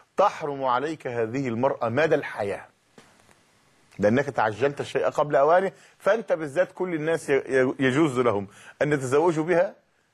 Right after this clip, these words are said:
ها؟ طبعا من غير المحرمين عليه، إلا أنت،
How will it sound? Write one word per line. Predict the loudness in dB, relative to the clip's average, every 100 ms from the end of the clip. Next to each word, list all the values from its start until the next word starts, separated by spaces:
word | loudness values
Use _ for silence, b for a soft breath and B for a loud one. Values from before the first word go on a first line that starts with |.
| _
ها؟ | -2 -2 -6 -4
طبعا | 0 0
من | -2 -2
غير | 0 0
المحرمين | -2 -6 -4 -2 0 0
عليه، | 0 0 -2 b b b b _
إلا | 2 4 2 2
أنت، | -2 -4 -8